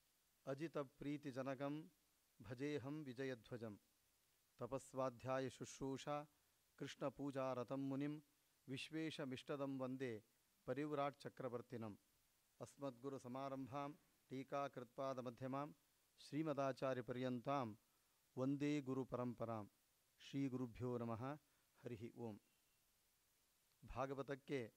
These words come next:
ಪದರತ್ನಾವಲಿ ಎಂಬ ಅತ್ಯದ್ಭುತವಾದ ಟೀಕೆಯನ್ನು ಬರೆದು ನಮಗೆ ಅಪಾರ ಉಪಕಾರ ಮಾಡಿರತಕ್ಕಂಥ ಮಹನೀಯರು ಪರಮ ಪೂಜ್ಯರಾಗಿರತಕ್ಕಂತಹ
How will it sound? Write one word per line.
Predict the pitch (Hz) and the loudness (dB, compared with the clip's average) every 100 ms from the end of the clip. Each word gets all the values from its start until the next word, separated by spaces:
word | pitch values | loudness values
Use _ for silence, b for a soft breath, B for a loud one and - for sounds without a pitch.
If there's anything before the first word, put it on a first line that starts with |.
| _ _ _ _ _ _ _ _ - | _ _ _ _ _ _ _ _ -2
ಪದರತ್ನಾವಲಿ | 127 147 151 - 147 143 135 139 | 2 2 0 0 2 4 2 2
ಎಂಬ | 135 131 123 | 2 2 2
ಅತ್ಯದ್ಭುತವಾದ | 131 - 156 143 131 143 135 131 | 0 -4 -2 -2 0 2 2 2
ಟೀಕೆಯನ್ನು | 117 131 120 131 123 | 0 -4 0 0 2
ಬರೆದು | 110 135 135 110 - _ _ _ _ _ _ _ _ _ _ | 2 2 2 0 -4 _ _ _ _ _ _ _ _ _ _
ನಮಗೆ | 131 135 135 | -2 0 2
ಅಪಾರ | 123 127 143 156 160 | 0 2 6 6 6
ಉಪಕಾರ | 131 120 139 143 147 135 117 - _ 127 | 4 2 2 4 6 4 0 -8 _ 0
ಮಾಡಿರತಕ್ಕಂಥ | 127 127 127 117 120 | 0 2 0 0 0
ಮಹನೀಯರು | 120 113 127 131 131 127 104 _ _ _ _ _ _ - | 0 0 2 2 2 0 -2 _ _ _ _ _ _ -4
ಪರಮ | 131 143 139 | 0 2 2
ಪೂಜ್ಯರಾಗಿರತಕ್ಕಂತಹ | 147 139 117 135 131 127 120 123 127 120 117 139 | 0 -2 2 4 4 2 -2 0 0 0 0 0